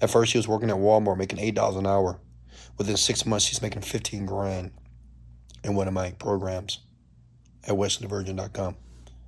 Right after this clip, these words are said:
She's a mom. She has two children. She was staying in a very poor neighborhood, but now she's in a high-rise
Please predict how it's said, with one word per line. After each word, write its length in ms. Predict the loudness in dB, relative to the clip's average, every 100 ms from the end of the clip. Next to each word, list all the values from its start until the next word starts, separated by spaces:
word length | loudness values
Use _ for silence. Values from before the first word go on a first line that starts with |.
| -20 -20 -20 -20 -20 -20 -20 -20 -20 -20 -20 -20 -20 -20 -20 -20 -8
She's 180 | -2 2
a 80 |
mom. 480 | 6 8 10 10 8
She 140 | 0 -4
has 100 | -2
two 180 | -2 -2
children. 460 | -2 -2 -4 -8 -14 -20 -20 -20 -20 -20 _ -20 -20 -20 -20 -20 -20 -20 -20 -20 -20 -20 -20 -20 -20 -20 -20 -6
She 120 | 0
was 120 | 0
staying 240 | 0 0 0
in 120 | -2
a 40 |
very 200 | -2 -2
poor 240 | -2 -4 -2
neighborhood, 420 | -2 -4 -4 -6
but 80 | -4
now 140 | -2
she's 220 | -2 -4
in 100 | -6
a 40 | -4
high-rise 720 | 0 2 2 -2 -4 -10